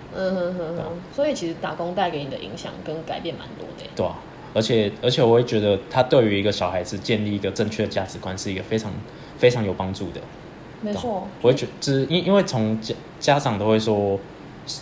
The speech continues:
Speaker 2: 这个年纪就是要读书，就是要读书。可是我也觉得你已经限制小孩的，就是的创意跟思想，你让他禁止他去做什么，就代表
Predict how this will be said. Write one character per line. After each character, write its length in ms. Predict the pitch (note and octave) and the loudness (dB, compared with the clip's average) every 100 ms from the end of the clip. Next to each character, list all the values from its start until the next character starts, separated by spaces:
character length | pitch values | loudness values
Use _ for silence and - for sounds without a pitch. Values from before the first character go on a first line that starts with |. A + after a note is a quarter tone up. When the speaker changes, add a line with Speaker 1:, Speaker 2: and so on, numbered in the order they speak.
| - | 2
Speaker 2:
这 100 | D3+ | 6
个 120 | A#2+ | 6
年 200 | G#2+ G2 | 4 -2
纪 120 | F#2+ | -2
就 100 | G#2 | -4
是 80 | F#2 | 0
要 80 | F#2+ | 0
读 120 | - - | 0 -8
书， 140 | F2+ - | -10 -10
就 100 | F#2 | -8
是 80 | |
要 60 | F#2 | -8
读 100 | - - | -8 -8
书。 140 | - - | -8 -10
可 80 | - | -6
是 100 | B2 | 0
我 120 | C3 | 2
也 40 | A2+ | 4
觉 140 | A2 | 2
得 180 | G2 F#2+ - | 2 0 2
你 120 | A2 | 2
已 100 | A#2+ | 2
经 140 | A2 | 2
限 180 | A2 A2 | 0 0
制 140 | A2 G2+ - | -2 -4 -6
小 200 | - G2 | -4 -4
孩 220 | - F#2 | -2 -4
的， 180 | F#2 F#2+ - - - - - | -2 -4 -4 -10 -16 -16 -12
就 100 | - | -8
是 200 | G#2 G#2 F#2 - - | -4 -4 -6 -8 -2
的 100 | G2+ | -2
创 280 | - G#2 | 0 0
意 80 | G2+ | 0
跟 180 | G2 G2 | 2 0
思 180 | G2 G#2 | 0 -4
想， 180 | F#2+ F2 F2+ | -4 -6 -6
你 120 | G2 | -2
让 120 | A#2 A#2+ | 0 2
他 160 | A2 - - | 0 -2 -2
禁 180 | G#3 D3 | 0 2
止 120 | G2 | 2
他 140 | G#2+ | 0
去 100 | G#2+ | 0
做 160 | A2 A2+ | 0 -2
什 100 | - | -2
么， 60 | - | -8
就 100 | - | -2
代 120 | A#2 A2+ | 4 4
表 160 | G2+ | 4